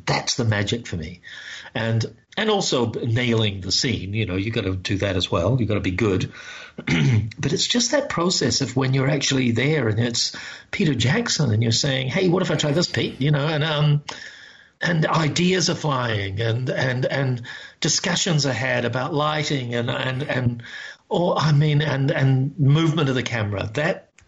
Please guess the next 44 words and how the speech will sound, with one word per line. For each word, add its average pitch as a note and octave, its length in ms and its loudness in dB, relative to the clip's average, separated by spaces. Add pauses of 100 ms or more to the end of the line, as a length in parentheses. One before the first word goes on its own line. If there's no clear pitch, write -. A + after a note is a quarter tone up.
(140)
is, B2+ 320 -6 (220)
it's A#2+ 240 -4
magic, C3 340 0
because C#3+ 180 -4
that's G3+ 480 -4
sometimes G3 380 -4
where C#3+ 80 0
the C3 80 -2
magic A#2+ 280 -2
happens. - 440 -8 (540)
Right A#3+ 360 0
at G3+ 180 -2
that E3 200 -2
moment, A#2+ 320 0 (140)
'cause B2 140 -2
that's F#3+ 200 -2
the D#3+ 100 2
thing D3 160 0
about A#2 240 -2
movie A2 220 2
making. A2+ 420 -2
Everything D#3 420 0
changes A#2 460 -4
right C3 300 0 (100)
until B2+ 380 0
the C3+ 80 4
last D#3 320 2
moment. A#2 320 0
Things A#2+ 280 -4
are A2+ 240 0
always A#2 580 2 (280)
in A2 120 0
a G#2+ 40 2
state B2 440 0
of G#2 120 -2
organic. A2 580 0 (360)
It's - 120 -2
a A#2+ 60 0
process. - 680 -2 (1400)
So A2+ 180 -2
that's A2 220 0
what F#2+ 100 2
I E2+ 100 0
love. F2 260 -8